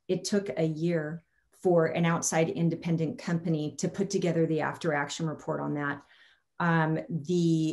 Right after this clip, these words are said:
incident in Santa Barbara County, where they had a mass gathering, uh, turn very violent among their college community, that also took a year p-, to put together.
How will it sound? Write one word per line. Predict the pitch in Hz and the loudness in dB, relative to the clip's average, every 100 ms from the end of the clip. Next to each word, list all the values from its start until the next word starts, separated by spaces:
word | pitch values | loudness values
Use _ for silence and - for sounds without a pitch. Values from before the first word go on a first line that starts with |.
| - | 0
incident | 190 180 180 170 170 | -2 0 0 0 0
in | |
Santa | 165 170 165 | -2 0 0
Barbara | 165 170 180 180 | 0 2 2 -2
County, | - 165 151 151 156 165 _ - | -2 -2 -2 -4 -6 -8 _ -12
where | 160 165 165 156 156 156 - | -2 2 4 4 2 -2 -4
they | 165 131 175 165 | -6 0 2 2
had | 175 151 151 - - | 0 0 -2 -6 0
a | |
mass | 170 160 156 - | 2 2 0 -2
gathering, | 160 156 156 151 147 147 - | 0 2 0 -2 -4 -6 -4
uh, | 160 151 | -4 -2
turn | - 175 165 | -2 0 2
very | 170 165 | 2 2
violent | 160 160 156 165 151 - | 2 0 0 0 -2 -4
among | - 165 151 156 | 0 0 0 -2
their | 151 | -4
college | - 160 165 160 - | 0 2 2 0 -2
community, | 165 151 147 156 - _ | -2 -2 -4 -6 -10 _
that | 185 160 | 0 2
also | 175 175 180 165 | 2 2 0 -4
took | 160 170 165 | -4 -4 -6
a | |
year | 147 160 160 | -4 -2 -4
p-, | - - | -8 -10
to | - 170 | -8 -6
put | 180 165 | -6 -6
together. | 147 151 147 - | -4 -2 -2 -4